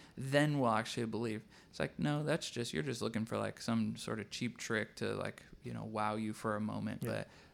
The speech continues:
Speaker 1: real, genuine faith is, uh, grappling with the truths of the Scripture, our own sinfulness, the truth of who Jesus is, and, uh,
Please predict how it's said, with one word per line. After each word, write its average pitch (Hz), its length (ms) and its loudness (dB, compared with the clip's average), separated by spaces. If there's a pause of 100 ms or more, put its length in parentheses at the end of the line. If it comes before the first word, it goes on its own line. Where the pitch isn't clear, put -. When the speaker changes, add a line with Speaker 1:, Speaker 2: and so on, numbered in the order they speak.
Speaker 1:
real, 120 280 2
genuine 110 560 0
faith 107 420 -6
is, - 240 -6 (420)
uh, 113 240 -6
grappling 110 520 0
with 107 100 -2
the - 80 -8
truths 117 340 -2
of 110 100 -6
the 117 60 -6
Scripture, - 500 -6
our 104 240 -4
own 113 200 4
sinfulness, 107 800 -2
the 110 120 -8
truth 113 360 -4
of 101 100 -6
who 110 140 -2
Jesus 110 580 -4
is, 101 300 -4 (400)
and, 110 280 -2
uh, 107 140 -2